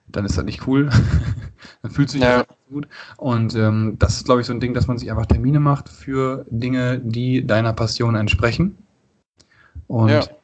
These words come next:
Speaker 1: die dann einfach fix da sind, an die du dich hältst und dann eben auch in dem Zeitraum, wo, wo sie terminiert sind, eben dann Stück für Stück weiter deinen Zielen entgegengehst.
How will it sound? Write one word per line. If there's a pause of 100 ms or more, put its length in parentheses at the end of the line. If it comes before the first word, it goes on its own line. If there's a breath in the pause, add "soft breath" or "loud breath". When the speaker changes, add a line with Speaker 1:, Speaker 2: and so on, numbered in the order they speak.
Speaker 1:
die
dann
einfach
fix
da
sind,
an
die
du
dich
hältst
und
dann
eben
auch
in
dem
Zeitraum,
wo,
wo
sie
terminiert
sind,
eben
dann
Stück
für
Stück
weiter
deinen
Zielen
entgegengehst.